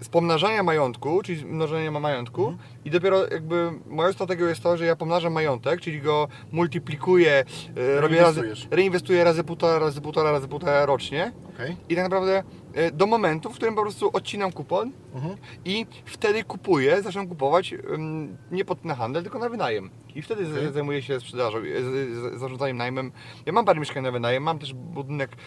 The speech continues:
Speaker 1: e, hostel, który, który jakby prowadzę i wynajmuję, jakby to świadczenie w najmie mam,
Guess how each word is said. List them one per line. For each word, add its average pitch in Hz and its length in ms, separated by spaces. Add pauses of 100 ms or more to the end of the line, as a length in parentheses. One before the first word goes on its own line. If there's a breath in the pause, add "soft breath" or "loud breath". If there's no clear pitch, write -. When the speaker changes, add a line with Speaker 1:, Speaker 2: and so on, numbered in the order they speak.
(180 loud breath)
Speaker 1:
e, 123 40
hostel, 135 320
który, 120 460
który 123 180
jakby 120 200
prowadzę 120 400
i 117 60
wynajmuję, 113 360
jakby 123 240
to 131 180
świadczenie 143 300
w 127 40
najmie 135 220
mam, 127 240